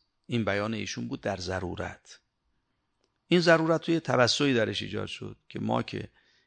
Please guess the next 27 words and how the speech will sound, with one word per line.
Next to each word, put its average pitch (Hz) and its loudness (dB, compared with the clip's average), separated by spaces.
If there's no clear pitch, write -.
اجتهاد 101 -2
رو 101 -4
بهش 95 -6
مصرف، 101 -4
صرفاً - -2
از 123 -2
باب 110 -2
علم 104 -2
اجمالی 101 -6
و 101 -4
احکام 104 -4
الزامیه 107 -6
نیست، 117 -4
از 101 -4
باب 117 2
این 113 -2
است 92 -8
که 104 -10
ما 107 -6
می‌دونیم 98 -8
دین 151 0
قواعد 101 -2
سرپرستی 95 -6
اراده 98 -4
های 95 -6
انسان - -6
و 95 -10